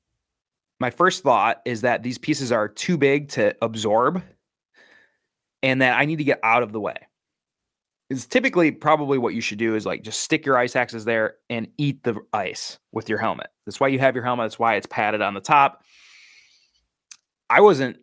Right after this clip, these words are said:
I don't know. They, they were just, they seemed very big, bigger than the usual pieces. So I try to get out of the way. So I try to go left. However, in the process of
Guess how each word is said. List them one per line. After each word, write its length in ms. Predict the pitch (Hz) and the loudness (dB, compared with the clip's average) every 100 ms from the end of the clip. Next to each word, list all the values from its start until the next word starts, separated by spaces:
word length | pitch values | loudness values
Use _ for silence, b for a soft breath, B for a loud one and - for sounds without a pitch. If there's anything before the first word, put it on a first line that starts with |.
| - | -2
I 120 | 123 | 0
don't 120 | 131 | 2
know. 240 | 147 120 107 | 2 0 0
They, 120 | 120 | 0
they 120 | 120 | 0
were 100 | 120 | 0
just, 220 | 120 117 - _ _ _ - _ | -4 -8 -14 _ _ _ -20 _
they 100 | - | -8
seemed 340 | 117 - 135 113 | -4 -2 -2 0
very 300 | 120 127 120 | 2 4 2
big, 340 | 120 120 113 - - | 0 -2 -2 -12 -6
bigger 280 | 107 131 131 | -2 0 0
than 180 | 117 113 | -2 -2
the 120 | 110 | -2
usual 340 | 110 110 104 98 | -2 -2 -2 -4
pieces. 380 | 110 104 87 | -4 -4 -6
So 180 | - 98 - | -4 -2 2
I 120 | 185 | 2
try 200 | - 180 | 2 0
to 80 | 147 | 0
get 140 | 127 | -2
out 220 | 110 120 | 0 0
of 80 | 110 | 0
the 80 | 101 | -4
way. 280 | 90 73 - B B B B B | -4 -4 -8 B B B B B
So 140 | - | 2
I 100 | 139 | 2
try 560 | 135 - 156 165 160 143 _ _ _ - | 2 4 6 6 4 -2 _ _ _ -10
to 100 | 135 | -6
go 240 | 127 131 | 0 0
left. 560 | 117 117 - - - - _ _ _ _ _ _ _ _ _ _ _ _ _ _ _ | 0 -4 -6 -12 -20 -20 _ _ _ _ _ _ _ _ _ _ _ _ _ _ _
However, 440 | - - 170 175 131 | -8 2 4 4 2
in 200 | - 196 | -2 0
the 80 | 262 | 0
process 680 | - 156 156 175 160 139 | 0 2 4 2 -2 -4
of 300 | - 127 113 | -2 0 -2